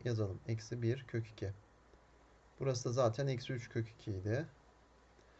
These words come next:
Şimdi gelelim buraya. Şimdi buradakiyle de buradakini topladığımızda bize bunu vermeli. Öyleyse eksi kök ikiden bu defa eksi üç kök ikiyi çıkartacağım.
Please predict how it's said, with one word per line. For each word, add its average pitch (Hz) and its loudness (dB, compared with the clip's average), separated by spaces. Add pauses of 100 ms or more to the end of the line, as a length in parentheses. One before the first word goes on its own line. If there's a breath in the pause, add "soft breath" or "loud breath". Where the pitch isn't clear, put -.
(220 loud breath)
Şimdi 151 0
gelelim 160 8
buraya. 117 8 (540)
Şimdi 143 0
buradakiyle 160 6
de 120 6 (280)
buradakini 139 2
topladığımızda 127 4 (440)
bize 143 4
bunu 165 8
vermeli. 98 8 (1900 loud breath)
Öyleyse 120 2
eksi 113 0
kök 135 0
ikiden 139 2
bu 135 0
defa 123 4
eksi 139 0
üç 135 -2
kök 127 -2
ikiyi 143 -4
çıkartacağım. 131 4